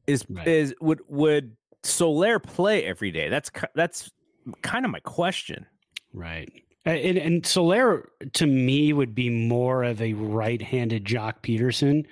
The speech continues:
Speaker 1: Mm-hmm.
Speaker 2: You'd see him against the lefties. He can hit righties, um, but,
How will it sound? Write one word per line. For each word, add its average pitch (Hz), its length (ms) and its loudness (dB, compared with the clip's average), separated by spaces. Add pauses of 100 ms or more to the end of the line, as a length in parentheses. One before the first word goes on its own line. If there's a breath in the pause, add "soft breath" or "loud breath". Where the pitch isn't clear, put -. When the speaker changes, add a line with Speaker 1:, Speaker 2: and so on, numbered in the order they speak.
(220 loud breath)
Speaker 1:
Mm-hmm. 104 300 -2
Speaker 2:
You'd 117 200 0
see 160 360 2
him 165 120 4
against 147 380 -2
the 143 80 2
lefties. 131 380 0
He 254 100 2
can 277 160 4
hit 190 200 2
righties, 156 720 -4
um, 127 360 -2
but, 113 160 -6